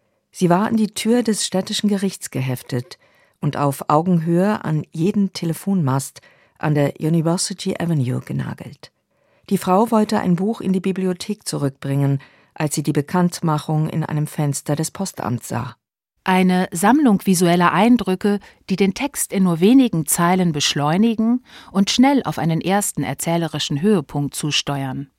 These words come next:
Speaker 2: Erstaunlich, welch stilistische Sicherheit Julie Otsuka schon in ihrem Debütroman an den Tag legt. Man will wissen, wer ist die Frau, um die es hier geht?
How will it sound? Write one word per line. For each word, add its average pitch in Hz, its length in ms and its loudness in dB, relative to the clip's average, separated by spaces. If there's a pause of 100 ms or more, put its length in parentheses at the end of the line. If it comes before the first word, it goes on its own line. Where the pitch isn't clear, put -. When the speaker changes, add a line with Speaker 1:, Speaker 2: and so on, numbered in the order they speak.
(840)
Speaker 2:
Erstaunlich, 196 800 2
welch 151 240 -4
stilistische 185 640 0
Sicherheit 170 560 0 (320)
Julie 233 300 2
Otsuka 208 500 0 (100)
schon 185 220 0
in 196 140 2
ihrem 226 260 4
Debütroman 151 760 2
an 151 100 -4
den 147 160 -2
Tag 143 340 -4
legt. - 460 -12 (540)
Man 214 180 8
will 254 160 4
wissen, 143 440 0 (160)
wer 185 200 0
ist - 240 -2
die 143 80 -6
Frau, 135 460 -6
um 151 160 -4
die 151 160 -4
es 143 80 -6
hier 156 180 0
geht? 143 480 -4